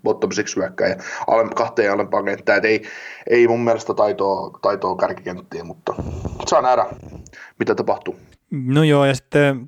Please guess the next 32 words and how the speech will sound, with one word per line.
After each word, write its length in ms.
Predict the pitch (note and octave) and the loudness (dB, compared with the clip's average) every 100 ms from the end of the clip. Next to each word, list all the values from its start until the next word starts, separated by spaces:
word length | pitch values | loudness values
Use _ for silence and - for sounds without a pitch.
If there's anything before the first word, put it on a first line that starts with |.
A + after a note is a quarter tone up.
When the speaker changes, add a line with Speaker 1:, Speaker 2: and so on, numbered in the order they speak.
| - | 0
Speaker 2:
Toronto 300 | D3 C#3+ C3 | 0 2 0
on 60 | |
silleen 360 | - C3 B2+ B2+ | 0 2 4 4
looginen, 420 | B2+ A#2+ A#2 A2 | 4 4 0 -6
että 140 | G#2 | -4
ne 40 | A2 | 0
haluaa 300 | A2 G#2+ G#2 | 2 4 2
aika 280 | G#2+ G#2 G2+ | 2 0 0
aktiivisia 560 | - - G2+ G2+ G#2 | -2 -6 -4 -2 -4
kuitenkin 380 | - G2+ G#2 G#2 | -4 -6 -6 -8
näitten 240 | G#2 A#2+ | -6 -4
venäläisten 520 | A2 G#2+ G#2 G#2 A#2 G#2+ | -2 0 0 -2 -4 -4
kanssa 380 | G#2 G#2+ - G#2+ - _ _ | -4 -4 -4 -6 -10 _ _
tässä 220 | A2+ G2 | -4 -2
viime 280 | A#2+ A2+ A2+ | 0 2 2
vuosina, 520 | A2 A2 G#2+ A2 A2 | 2 2 0 -4 -6
että, 260 | G#2+ - - - - _ _ | -8 -8 -10 -10 -20 _ _
et, 120 | A#2 - | -10 -8
et 160 | A3 | -4
ei, 220 | A#2 A2+ | -4 -2
ei 120 | A2+ A2+ | -2 -2
siinä 280 | A#2+ A2+ | 0 -2
tätä, 340 | A2+ A#2 A2+ G#2 - - | -2 -4 -4 -4 -8 -6
no 60 | B2 | 0
Mikajevhan 540 | C3 B2 A#2 - A#2 | 2 4 2 0 -6
nyt 100 | A2 | -2
oli 120 | A#2 | 0
ihan 160 | A2+ A2 | 0 0
niinku 180 | A2 A#2 | 0 2
hyvä 260 | A2+ G#2+ | 2 2
veto, 300 | G#2 - G#2+ | -2 -2 -2
ja 120 | G#2 | -2